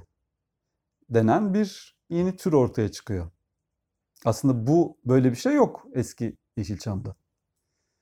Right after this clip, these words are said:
Metin Erksan'ın bazı denemelerine belki sanat filmi denebilir ama yani sanat filmi çekmek diye bir şey yok. Ee, ilk başta bu sanat filmleri çok sıkıcı filmler oluyor. İşte genellikle on iki Eylül darbesinden bahseden, çok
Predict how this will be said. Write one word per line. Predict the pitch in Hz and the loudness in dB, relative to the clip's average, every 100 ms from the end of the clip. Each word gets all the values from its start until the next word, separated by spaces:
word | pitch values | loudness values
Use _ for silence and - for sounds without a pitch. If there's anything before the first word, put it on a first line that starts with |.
| _ _ _ | _ _ _
Metin | 120 110 127 | -2 2 2
Erksan'ın | 123 - 120 117 | 0 0 0 2
bazı | 110 107 104 | 2 2 0
denemelerine | 110 107 104 107 104 | 0 0 -2 -2 -2
belki | 110 107 | -2 -4
sanat | - 107 104 | -4 -4 -4
filmi | - 104 | -6 -4
denebilir | 104 104 113 | -2 -2 -2
ama | 247 180 | -4 -2
yani | 123 101 | -2 -4
sanat | - 117 123 - | -2 -2 -2 -2
filmi | 113 110 | 0 0
çekmek | - 113 107 123 123 113 | -2 -4 -2 -4 -4 -2
diye | 107 | -2
bir | 107 | -2
şey | 311 | 0
yok. | 294 - - _ _ _ _ _ _ _ _ _ _ _ - | 0 -2 -6 _ _ _ _ _ _ _ _ _ _ _ -10
Ee, | 131 110 104 101 98 - - - _ _ _ _ _ _ _ _ _ _ _ _ _ _ _ _ _ - | -4 -2 0 -2 -4 -6 -8 -12 _ _ _ _ _ _ _ _ _ _ _ _ _ _ _ _ _ -2
ilk | 165 - | 0 4
başta | 156 156 - 156 | 2 2 0 0
bu | 147 | 0
sanat | 135 143 151 147 | 0 2 2 0
filmleri | 139 131 | -2 -2
çok | - 185 190 | 0 -4 -4
sıkıcı | - 127 117 113 | -12 -10 -8 -4
filmler | 120 110 117 | -2 0 0
oluyor. | 110 101 101 120 | -2 -2 -4 -4
İşte | - 120 | -6 -2
genellikle | 107 104 98 | -2 -2 -4
on | 113 | -2
iki | 110 - | -2 -2
Eylül | 104 104 | -4 -2
darbesinden | 98 101 98 - 107 104 | -2 -4 -4 -4 -2 -2
bahseden, | 98 - 98 98 101 | -2 -4 -4 -4 -8
çok | - 110 | -8 -8